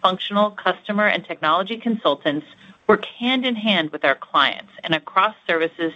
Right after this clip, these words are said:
to shape and deliver these reinventions. Our investments in our advanced platforms,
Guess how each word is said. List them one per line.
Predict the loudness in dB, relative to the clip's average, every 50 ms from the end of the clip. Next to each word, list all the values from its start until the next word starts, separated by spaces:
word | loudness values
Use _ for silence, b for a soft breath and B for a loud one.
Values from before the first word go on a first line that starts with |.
| -6 -6
to | -6
shape | -4 -4 -4 -2 0 2 2 0 -2 -6 -8 -6
and | -4 0
deliver | 0 2 2 2 0 0 0 -2 -2
these | -2 -4 -6 -6
reinventions. | -4 -2 -2 0 2 2 0 0 0 -2 -6 -6 -8 -12 -20 -20 -20 -20 _ _ _ _ _ _ _ _ _ _ _ -6 -4
Our | -2 0
investments | 0 0 -2 -2 -2 -4 -4 -4 -2 -2 -2 -2
in | -2 -2
our | 0 2 2
advanced | 2 0 -2 -4 -4 -4 -8 -16 _ _
platforms, | 0 0 0 0 -2 -2 0 0 2 0 0